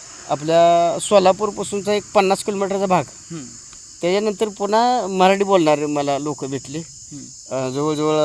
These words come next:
Speaker 1: आपल्या धुळ्यापर्यंत.
Speaker 2: बरं.
Speaker 1: आणि इंदोरच्या आसपास बऱ्यापैकी हिंदू, हिंदी, मराठी मिक्स झालं. आणि जेव्हा मी बाउंड्री पास केली की आपली महाराष्ट्र आणि मध्य प्रदेश,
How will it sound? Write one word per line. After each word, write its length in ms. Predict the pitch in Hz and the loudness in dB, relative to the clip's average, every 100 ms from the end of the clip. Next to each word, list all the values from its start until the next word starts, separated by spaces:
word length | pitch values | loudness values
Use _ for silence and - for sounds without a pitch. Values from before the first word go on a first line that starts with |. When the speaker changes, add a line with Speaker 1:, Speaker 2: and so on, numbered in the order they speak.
| 151 147 | 4 4
Speaker 1:
आपल्या 600 | 135 143 151 147 151 139 - - 147 | 2 0 2 2 -2 -4 -10 -12 -6
धुळ्यापर्यंत. 920 | 147 180 175 147 120 - - - 151 | 2 4 4 0 -6 -12 -20 -20 -18
Speaker 2:
बरं. 600 | 147 123 - - - 143 | -16 -18 -20 -20 -12 -6
Speaker 1:
आणि 180 | 147 165 | -2 -2
इंदोरच्या 400 | 180 196 214 202 | -2 -4 -2 -2
आसपास 320 | - 202 196 - - - - | -2 -4 -4 -6 -12 -18 -12
बऱ्यापैकी 640 | 175 170 180 190 185 196 190 | -2 0 0 -4 -6 -4 -2
हिंदू, 280 | 170 165 | -4 -4
हिंदी, 460 | 170 156 156 170 185 | -4 -4 -4 -4 -2
मराठी 360 | 170 151 160 165 | 0 -2 -2 -2
मिक्स 260 | 170 - | -4 -4
झालं. 260 | 143 131 139 | -4 -4 -4
आणि 160 | 151 151 - - - - | -6 -8 -14 -20 -20 -10
जेव्हा 220 | 151 165 | -2 0
मी 280 | 175 185 190 | 0 0 0
बाउंड्री 480 | 170 151 147 175 175 | 0 -2 2 2 2
पास 300 | 185 180 - | 2 2 0
केली 240 | 185 131 113 - - - - | -6 -8 -10 -16 -20 -18 -6
की 60 | |
आपली 400 | 131 127 135 139 | -6 -6 -6 -4
महाराष्ट्र 600 | 135 143 160 180 - 185 202 - - - - | -2 2 2 0 -4 -8 -10 -12 -20 -16 -6
आणि 140 | 147 | 0
मध्य 260 | 175 175 151 | 0 0 -2
प्रदेश, 320 | 143 127 | -4 -6